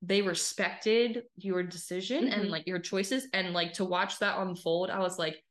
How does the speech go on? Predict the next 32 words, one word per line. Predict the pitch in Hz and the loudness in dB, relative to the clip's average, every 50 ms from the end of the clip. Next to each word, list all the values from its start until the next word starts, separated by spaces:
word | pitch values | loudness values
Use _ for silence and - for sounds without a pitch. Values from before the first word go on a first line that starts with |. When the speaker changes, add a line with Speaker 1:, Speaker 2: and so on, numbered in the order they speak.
| _ _ _ _ _ _ _ _ _ _ _ _ _ _ _ _ - | _ _ _ _ _ _ _ _ _ _ _ _ _ _ _ _ 0
Speaker 1:
"Thank | 214 277 330 - | 0 0 2 2
you, | 254 | 0
God." | 185 - 151 151 180 170 139 - | -2 -2 -6 -6 -6 -6 -6 -4
Like, | 160 135 151 - | -4 -4 -4 -2
that | 185 214 247 240 | -4 -4 -4 -2
was | 226 190 | -2 -2
Speaker 2:
Yeah. | 196 180 185 180 | 0 -2 -2 -4
Speaker 1:
incredible. | 190 - - - 165 165 - - - - - - - - | -6 -10 -12 -12 -12 -12 -8 -8 -8 -8 -8 -10 -8 -2
That | 208 247 | 2 4
was | 269 277 247 | 4 4 4
incredible | 214 190 190 196 190 185 180 175 165 | 2 -2 0 -2 -2 -2 -4 -6 -8
to | - 170 | -8 -8
witness. | 156 147 156 - - 85 - - - 170 - - - - - - 165 | -4 -4 -4 -4 -4 -8 -8 -8 -8 -8 -8 -8 -8 -10 -12 -16 -14
Um, | 165 160 - - 170 | -12 -10 -10 -10 -10
because | 170 170 - 185 156 - | -10 -6 -4 -4 -2 -2
a | - 160 | -2 -4
lot | 160 160 156 160 160 | -2 -2 -2 0 0
of, | 160 170 165 170 - - - - - - - | 0 -2 -2 -6 -14 -18 -20 -20 -12 -4 -2
I've | 160 175 170 - | 0 0 0 -2
seen | - - 196 196 196 196 190 | -2 0 0 2 2 0 0
some | 196 180 170 175 165 | 0 0 -2 -2 -2
births | 156 165 190 226 220 - - | -2 -2 -2 -2 -4 -6 -8
where | 175 170 156 160 156 156 151 156 - - - _ _ _ _ _ _ _ _ _ _ _ _ _ _ _ _ _ - - _ _ - | -6 -4 -4 -2 -2 -2 -4 -6 -10 -18 -20 _ _ _ _ _ _ _ _ _ _ _ _ _ _ _ _ _ -20 -20 _ _ -12
there | 202 185 165 151 156 151 | -6 -2 -2 0 0 -2
were | 151 160 165 170 175 170 165 170 170 170 | -2 0 0 0 2 2 0 -2 -2 -4
some | 165 - - - 175 170 170 175 180 180 175 | -6 -6 -4 -2 -2 0 0 0 -2 -2 2
things | 190 208 262 302 339 330 339 | 2 4 4 4 4 4 4
that | 330 320 | 2 2
happened, | 277 277 311 381 - 440 453 494 | 2 4 2 4 4 4 2 2
and | 415 285 226 | 2 2 2
I'm | 196 196 | 2 2
like, | 185 175 180 | 0 -2 -2